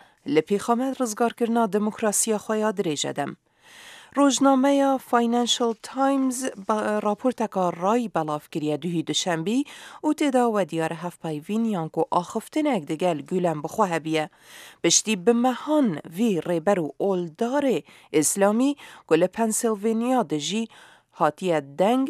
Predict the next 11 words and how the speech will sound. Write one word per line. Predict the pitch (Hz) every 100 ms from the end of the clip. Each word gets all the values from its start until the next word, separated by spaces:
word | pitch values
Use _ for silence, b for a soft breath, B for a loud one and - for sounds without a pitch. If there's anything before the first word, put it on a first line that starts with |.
| 302
herçende | - 156 - 208 202 170
ku | 165 165
bi | 165
mehane | 170 170 202 185 160
li | 156
van | 196 190
qeyranên | - 175 180 190 175
siyasiyên | 165 185 175 - 196 165 165
li | 165
Tirkiya | - 277 - - 226
çêbîne, | - 202 160 160 160